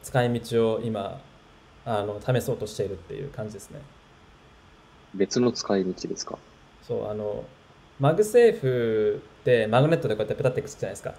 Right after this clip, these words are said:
Speaker 1: すごくクイックに。そう。で、あれを利用して、あの、iPhoneを三脚に据えたいなっていうふうに思ってるんですよ。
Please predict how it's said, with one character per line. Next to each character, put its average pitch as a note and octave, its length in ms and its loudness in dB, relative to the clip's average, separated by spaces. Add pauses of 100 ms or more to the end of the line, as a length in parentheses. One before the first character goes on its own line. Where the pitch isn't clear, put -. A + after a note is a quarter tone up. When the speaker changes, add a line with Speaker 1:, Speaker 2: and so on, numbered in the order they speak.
(180)
Speaker 1:
す - 100 -10
ご A2+ 60 -4
く - 80 -12
ク A#2 100 -4
イ - 40 -8
ッ - 60 -14
ク - 60 -14
に。 C#3+ 100 -12 (880)
そ - 140 -10
う。 G#2+ 60 -10 (480)
で、 D3+ 80 4
あ D#3 80 6
れ G#3 100 6
を G#3+ 140 10
利 G3+ 80 4
用 G3+ 160 8
し - 120 -10
て、 D#3 300 4 (280)
あ B2+ 160 2
の、 A#2 440 -2
iPhone C#3+ 640 2 (100)
を C3 420 4
三 A3+ 300 -2
脚 G#3+ 220 6
に G3 80 2
据 F#3+ 240 0
え - 60 2
た F3+ 120 2
い A#2+ 60 0
な G2+ 120 -4
っ G2+ 40 -8
て - 160 -10
い G#2 40 -4
う F#2 40 -8
ふ G#2+ 80 -8
う - 20 -6
に A2+ 180 -14 (1000)
思 B2+ 120 2
っ A#2+ 60 -4
て A#2 80 -2
る G#2+ 60 -6
ん - 20 -8
で G#2+ 60 -10
す - 80 -14
よ。 - 60 -12